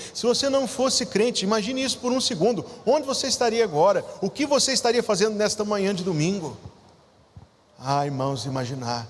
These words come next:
quão tristes seriam as nossas vidas se Cristo não tivesse intervindo em nosso favor.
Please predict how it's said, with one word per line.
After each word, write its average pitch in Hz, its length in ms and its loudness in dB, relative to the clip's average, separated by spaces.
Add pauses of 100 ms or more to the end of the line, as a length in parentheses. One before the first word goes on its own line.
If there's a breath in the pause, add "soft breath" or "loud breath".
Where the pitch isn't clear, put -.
(420 loud breath)
quão 151 160 0
tristes 156 680 -2
seriam 151 380 -2
as 131 140 -4
nossas 131 480 -4
vidas 117 1000 -6 (420 soft breath)
se - 220 -6
Cristo 156 560 0
não 156 180 0
tivesse 139 600 0
intervindo 139 1000 -2 (600 loud breath)
em 160 100 4
nosso 120 380 0
favor. 110 720 -6